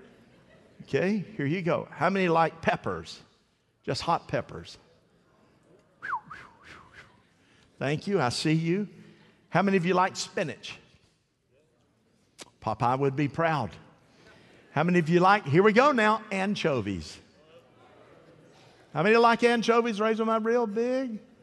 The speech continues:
Okay, six. How many like pepperoni? Frank, do you like anything? I haven't seen you raise your hand yet. How about ham?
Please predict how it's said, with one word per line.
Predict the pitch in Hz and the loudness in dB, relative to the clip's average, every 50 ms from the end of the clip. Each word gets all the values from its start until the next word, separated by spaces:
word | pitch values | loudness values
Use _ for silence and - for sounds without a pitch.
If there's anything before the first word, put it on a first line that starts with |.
| - _ _ - _ _ - - | -20 _ _ -20 _ _ -12 -8
Okay, | - 85 110 - - - 120 120 117 110 92 135 120 110 107 - - - - _ | -8 -8 -8 -8 -6 -6 -4 -4 -2 -4 -4 -6 -6 -8 -10 -12 -16 -20 -20 _
six. | - - - 208 208 - - - - - - - - - - - _ _ _ _ _ _ _ _ _ _ _ - - - - - - - - - - - - - - - - - - - | -20 -12 -8 -6 -6 -6 -8 -12 -16 -18 -16 -16 -18 -20 -20 -20 _ _ _ _ _ _ _ _ _ _ _ -20 -20 -20 -20 -20 -20 -20 -20 -20 -20 -20 -20 -20 -20 -20 -20 -16 -4 0
How | 151 165 | 2 4
many | 185 196 196 190 | 6 6 6 8
like | 202 208 208 - - | 8 6 6 4 4
pepperoni? | 196 220 214 214 220 226 226 233 269 294 247 180 131 - - - - - _ _ _ _ _ _ _ _ _ _ _ _ _ - - - - - - - - - - - - - - - - - - - | 4 4 4 4 2 2 0 0 -2 -2 -4 -4 -6 -8 -12 -20 -20 -20 _ _ _ _ _ _ _ _ _ _ _ _ _ -20 -20 -20 -20 -20 -20 -20 -20 -20 -20 -20 -20 -20 -20 -20 -20 -20 -20 -18
Frank, | - - 131 160 185 180 | -8 -6 -4 -4 -4 -2
do | 147 127 | -2 -2
you | 151 196 190 | -2 0 0
like | 180 190 185 185 190 | 0 0 0 -2 -2
anything? | 190 190 202 190 - 196 196 208 202 160 | -2 -2 -2 -4 -6 -8 -8 -8 -8 -8
I | |
haven't | 120 156 170 139 | -8 -8 -8 -10
seen | 117 165 160 147 | -10 -10 -10 -8
you | 147 147 | -8 -6
raise | 147 156 156 147 143 | -6 -4 -4 -4 -6
your | 143 127 | -6 -6
hand | 143 160 143 120 110 107 | -6 -6 -6 -6 -6 -6
yet. | 104 107 110 104 - - - - - - - - - - - - - - - - - - _ _ _ _ _ _ _ _ _ _ _ _ _ _ _ _ _ _ _ _ _ _ _ _ _ _ _ _ _ _ _ - | -4 -4 -4 -6 -8 -12 -16 -20 -20 -20 -20 -20 -20 -20 -20 -20 -20 -20 -20 -20 -20 -20 _ _ _ _ _ _ _ _ _ _ _ _ _ _ _ _ _ _ _ _ _ _ _ _ _ _ _ _ _ _ _ -2
How | 147 | 0
about | 165 190 180 | 2 2 2
ham? | 160 165 214 220 190 151 139 120 113 113 | 2 0 0 0 -2 -4 -6 -8 -10 -12